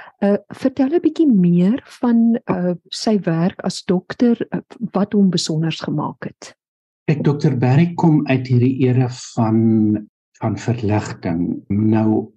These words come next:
Speaker 2: in die sewentienhonderd's, as ons nou maar baie wil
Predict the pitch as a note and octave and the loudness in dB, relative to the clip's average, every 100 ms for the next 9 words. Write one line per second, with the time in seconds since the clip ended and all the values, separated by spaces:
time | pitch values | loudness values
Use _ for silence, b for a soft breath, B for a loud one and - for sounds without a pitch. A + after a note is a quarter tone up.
0 | A#2+ A2 A2 - - C#3+ C#3+ B2+ B2+ G#2+ | -4 0 -2 -4 -2 2 2 2 0 0
1 | F#2+ G2+ - - - - - G#2 - G#2 | 0 -2 -4 -14 -16 -18 -12 -10 -6 -6
2 | - G#2+ G2+ G2 F2 - G2+ G#2 G2 | -4 -2 0 0 -2 -4 -4 -2 -6